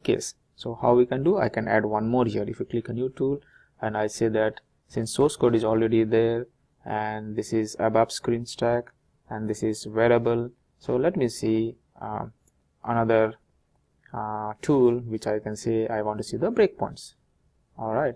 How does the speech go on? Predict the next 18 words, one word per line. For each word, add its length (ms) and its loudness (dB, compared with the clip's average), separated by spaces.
see 240 -4
here. 200 2
So 380 -2
I 80 -6
can 160 -6
just 180 -10
drag 220 0
a 60 0
little 260 -4
up. 180 -4
So 120 0
you 80 4
can 160 0
see 140 0
that 220 2
in 180 -4
my 240 -2
whole 500 -2